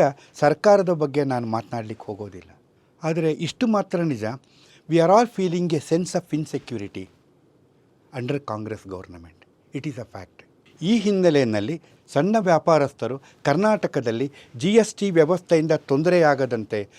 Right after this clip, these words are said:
ನೋಡ್ಕೊಳ್ಳೋದು ಹೇಗೆ ಅನ್ನೋ ವಿಚಾರದ ಬಗ್ಗೆ ನಾನೊಂದು ಮೂರ್ನಾಲ್ಕು ಅಂಶಗಳನ್ನು ಅವ್ರಿಗೆ ತಿಳಿಸ್ತೀನಿ.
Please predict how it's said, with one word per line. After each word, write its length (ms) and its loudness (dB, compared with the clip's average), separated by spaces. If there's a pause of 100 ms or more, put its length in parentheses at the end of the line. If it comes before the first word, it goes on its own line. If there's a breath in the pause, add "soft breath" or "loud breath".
(140)
ನೋಡ್ಕೊಳ್ಳೋದು 560 2
ಹೇಗೆ 320 0 (200 soft breath)
ಅನ್ನೋ 200 2
ವಿಚಾರದ 480 2
ಬಗ್ಗೆ 380 -6 (220 loud breath)
ನಾನೊಂದು 480 0 (180 loud breath)
ಮೂರ್ನಾಲ್ಕು 520 2
ಅಂಶಗಳನ್ನು 560 0
ಅವ್ರಿಗೆ 280 -6
ತಿಳಿಸ್ತೀನಿ. 460 -14